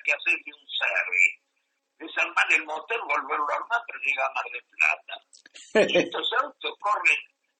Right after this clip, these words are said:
Speaker 1: ciento cincuenta kilómetros y ya se des-, hay que desarmarlo todo.
Speaker 2: Sí,
Speaker 1: No aguanta
Speaker 2: sí, sí.
Speaker 1: ni el, ni el diferencial, ni los frenos, ni la caja, ni el motor, ni, y, y,
Speaker 2: Sí,
Speaker 1: y
Speaker 2: nada.
Speaker 1: hay que limpiar los carbu-, y hay que limpiar los carburadores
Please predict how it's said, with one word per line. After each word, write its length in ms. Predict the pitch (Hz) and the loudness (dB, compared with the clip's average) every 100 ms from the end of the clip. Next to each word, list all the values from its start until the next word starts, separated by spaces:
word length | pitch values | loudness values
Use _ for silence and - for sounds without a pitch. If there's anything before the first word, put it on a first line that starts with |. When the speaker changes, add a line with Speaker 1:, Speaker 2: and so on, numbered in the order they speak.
| - | 0
Speaker 1:
ciento 280 | - - 190 | 0 0 -4
cincuenta 420 | - 196 180 175 | -4 -6 -4 -2
kilómetros 360 | 190 285 302 240 | -2 -4 -6 -4
y 160 | - 143 | -2 0
ya 180 | 143 139 | 0 -2
se 60 | 147 | -4
des-, 220 | 160 190 - | -4 -8 -4
hay 140 | 147 | -4
que 120 | 160 151 | -2 -4
desarmarlo 520 | - 151 - 190 233 240 | -2 -2 -2 -4 -6 -4
todo. 360 | 320 330 - - _ _ _ _ | -6 -4 -10 -16 _ _ _ _
Speaker 2:
Sí, 320 | - 165 165 | 4 6 6
Speaker 1:
No 80 | - | 4
aguanta 180 | 170 - | 0 2
Speaker 2:
sí, 120 | 175 | 4
sí. 140 | 160 160 | 4 2
Speaker 1:
ni 80 | 147 | 0
el, 100 | 143 147 - - | -4 -6 -10 2
ni 80 | - | 2
el 100 | - | 2
diferencial, 760 | - - 147 147 - - 254 262 | -2 -2 -4 -4 -4 2 2 2
ni 80 | - - | -2 -2
los 120 | 139 - | -6 -4
frenos, 500 | 196 247 269 254 240 - _ _ _ | 0 2 0 -4 -8 -10 _ _ _
ni 120 | - 160 - | 0 0 4
la 140 | 151 - | 2 4
caja, 500 | - - - 254 247 - | 4 4 4 4 4 4
ni 160 | - - | 2 2
el 60 | |
motor, 520 | - - 226 277 285 220 - _ _ _ _ _ _ _ | -2 -6 -4 -2 -2 -4 -10 _ _ _ _ _ _ _
ni, 120 | - - | 0 2
y, 880 | - - - - - - - - | 2 2 0 0 0 0 0 -2
y, 40 | - | 2
Speaker 2:
Sí, 200 | 156 127 156 | 4 6 6
Speaker 1:
y 40 | |
Speaker 2:
nada. 280 | 160 202 139 | 8 8 10
Speaker 1:
hay 80 | 110 | 8
que 60 | - | 4
limpiar 280 | - - | 2 2
los 140 | - - | 2 0
carbu-, 360 | - - - - | 0 -2 -4 -6
y 180 | - - | -2 2
hay 160 | - - | 2 2
que 100 | 180 | 0
limpiar 320 | 170 165 - | 0 2 2
los 120 | - - | 2 2
carburadores 840 | 190 190 - 294 320 - - | 0 2 -2 -2 0 -2 0